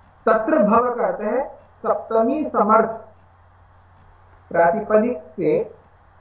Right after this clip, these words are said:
भव अर्थ में प्रत्यय होता है। सप्तमी विभक्ति से समर्थ,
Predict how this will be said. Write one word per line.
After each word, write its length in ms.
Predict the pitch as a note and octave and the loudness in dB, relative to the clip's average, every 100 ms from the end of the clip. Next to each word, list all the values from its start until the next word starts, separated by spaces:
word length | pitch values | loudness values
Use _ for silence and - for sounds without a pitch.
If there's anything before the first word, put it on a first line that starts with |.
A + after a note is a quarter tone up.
| _ _ - _ _ _ _ _ _ _ _ _ - - | _ _ -20 _ _ _ _ _ _ _ _ _ -20 -18
भव 360 | D3 C3+ G3+ | -12 2 4
अर्थ 360 | - - B2+ - B2+ | 4 4 2 -2 -6
में 220 | D3+ A#3 - - _ - - - _ - _ | -4 -6 -6 -18 _ -20 -20 -20 _ -20 _
प्रत्यय 480 | G3 F#3 - A3 A3+ - E3+ | 0 0 0 4 4 2 -2
होता 300 | D3 - - | -2 0 0
है। 140 | - - - _ _ - _ _ - - - _ _ _ _ _ _ _ _ _ _ _ _ _ _ _ - _ _ _ _ _ _ - | -2 -12 -16 _ _ -20 _ _ -20 -20 -20 _ _ _ _ _ _ _ _ _ _ _ _ _ _ _ -20 _ _ _ _ _ _ 0
सप्तमी 440 | F3 - A3 B3+ | 0 2 2 4
विभक्ति 640 | A#3+ F#3 F#3+ G3 - A3 G#3+ | 4 4 2 0 -4 -2 2
से 200 | A3+ A3+ | 6 6
समर्थ, 540 | A3+ F3+ G3+ G#3+ - | 6 4 4 4 0